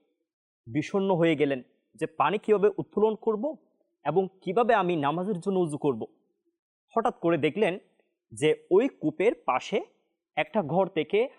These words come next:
হাসির আওয়াজ আসতেছে, যে কোনো একজন ছোট, আহ, মুন্নি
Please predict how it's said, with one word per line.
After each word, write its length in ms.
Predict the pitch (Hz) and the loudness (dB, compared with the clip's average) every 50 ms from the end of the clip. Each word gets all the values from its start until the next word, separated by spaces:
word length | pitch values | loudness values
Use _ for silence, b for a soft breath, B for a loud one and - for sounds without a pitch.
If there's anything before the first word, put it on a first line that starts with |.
| - - - | -18 -8 -6
হাসির 340 | 190 185 - - 262 269 | -6 -6 -4 -4 -2 -2
আওয়াজ 340 | - 170 156 135 131 127 - | 2 2 2 2 0 -2 -2
আসতেছে, 400 | 127 - _ _ 127 - - - _ _ _ _ _ _ _ _ _ _ _ _ _ - | -10 -14 _ _ -20 -20 -20 -20 _ _ _ _ _ _ _ _ _ _ _ _ _ -6
যে 340 | 110 156 165 160 156 143 - - _ | 0 2 4 4 4 4 2 -2 _
কোনো 140 | - 170 185 | -4 -2 0
একজন 500 | 185 175 139 110 117 151 147 143 135 131 - _ _ _ _ _ _ - | 0 0 -2 -2 0 0 0 0 0 -4 -10 _ _ _ _ _ _ -4
ছোট, 220 | - - 214 233 214 170 151 - - _ _ _ _ _ _ _ _ | -4 -2 2 4 4 4 4 2 -2 _ _ _ _ _ _ _ _
আহ, 320 | - 135 139 139 131 131 131 | 0 2 4 6 4 4 2
মুন্নি 720 | 131 135 156 180 180 180 185 185 180 170 147 143 - - | 0 0 0 2 2 2 4 4 4 2 2 0 -4 -10